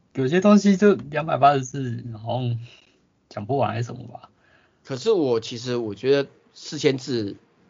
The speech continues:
Speaker 2: 我觉得没意义。
Speaker 1: 是不用到那么多啦。
Speaker 2: 不，不是，不是字数的问题，
Speaker 1: 嗯。
Speaker 2: 而是现在很多时候你的内容的提供是要文字加图片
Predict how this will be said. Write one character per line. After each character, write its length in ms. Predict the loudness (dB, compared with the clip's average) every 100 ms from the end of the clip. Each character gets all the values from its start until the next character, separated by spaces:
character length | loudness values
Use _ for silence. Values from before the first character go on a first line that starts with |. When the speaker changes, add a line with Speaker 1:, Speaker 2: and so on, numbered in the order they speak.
| -16 -12
Speaker 2:
我 100 | -2
觉 80 |
得 80 | 0
没 140 | 0 0
意 80 |
义。 280 | -4 -8 -10 -14 _ _
Speaker 1:
是 160 | -12 -10
不 220 | -6 0
用 160 | 0 2
到 140 | 2
那 100 | 2
么 140 | -2 -4
多 180 | -4 -2
啦。 300 | 0 -2 -2
Speaker 2:
不， 80 | -2 4
不 120 | 4
是， 120 | 4
不 120 | 2
是 140 | 2 4
字 180 | 2 4
数 160 | 6
的 120 | 8
问 220 | 8 6 2
题， 280 | -8 -10 -16 _ _ -10
Speaker 1:
嗯。 200 | -4 0
Speaker 2:
而 80 | 2
是 160 | 2
现 180 | 4 6
在 140 | 4
很 160 | 2 0
多 180 | -2 -2
时 160 | -4
候 160 | -2 -2
你 100 | -2
的 100 | -6
内 280 | -2 0 0
容 260 | -4 -12 -14
的 160 | -16 -16
提 260 | -12 -12
供 320 | -8 -8 -10 -14 _ _
是 200 | -10 0
要 260 | 4 4 2
文 240 | -4 -4 -4
字 300 | -10 -14 -12
加 340 | -8 -6 -6
图 240 | -10 -14
片 280 | -12 -10 -10